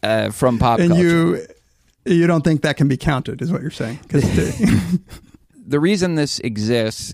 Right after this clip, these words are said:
Speaker 1: is there was that period in the summer where there were a small minority of critics, including Richard Brody again,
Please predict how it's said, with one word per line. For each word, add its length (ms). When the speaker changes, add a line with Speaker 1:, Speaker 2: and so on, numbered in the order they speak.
Speaker 1:
is 240
there 160
was 160
that 260
period 400
in 140
the 120
summer 600
where 240
there 240
were 420
a 60
small 340
minority 560
of 140
critics, 420
including 440
Richard 240
Brody 380
again, 540